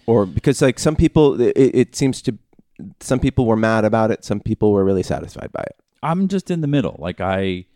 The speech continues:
Speaker 1: It happened.
Speaker 2: It happened. It, it, it, for me, uh, who's watched it from the beginning, it's all been building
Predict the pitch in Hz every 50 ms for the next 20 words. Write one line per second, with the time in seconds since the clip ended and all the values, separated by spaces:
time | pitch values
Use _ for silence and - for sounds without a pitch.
0 | _ _ _ - 107 90 90 - 110 123 135 - - 143 139 143 139 139 - -
1 | _ _ _ - 123 120 135 139 160 156 - 165 160 160 156 - - 127 127 -
2 | _ _ _ _ 101 - - - 95 - _ _ 117 - - 131 123 117 127 143
3 | 156 156 147 143 127 - _ - - _ - 90 90 90 92 101 98 85 98 104
4 | 104 - 113 98 104 95 82 95 90 98 95 95 92 92 90 - - _ _ _
5 | _ _ - 104 - - _ 98 101 104 113 117 117 110 113 107 92 104 98 104
6 | 104 120 110 110